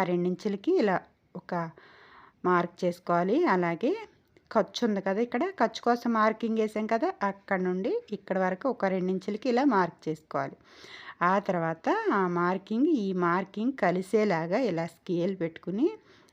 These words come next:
ఇలా స్ట్రైట్గా ఒక లైన్ డ్రా చేసుకోవాలి. ఇప్పుడు దీన్ని సపరేట్ చేసుకోవాలి.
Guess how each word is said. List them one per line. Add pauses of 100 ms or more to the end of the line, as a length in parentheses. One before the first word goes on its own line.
(160)
ఇలా (460)
స్ట్రైట్గా (420)
ఒక
లైన్
డ్రా (160)
చేసుకోవాలి. (1200)
ఇప్పుడు (140)
దీన్ని (100)
సపరేట్
చేసుకోవాలి.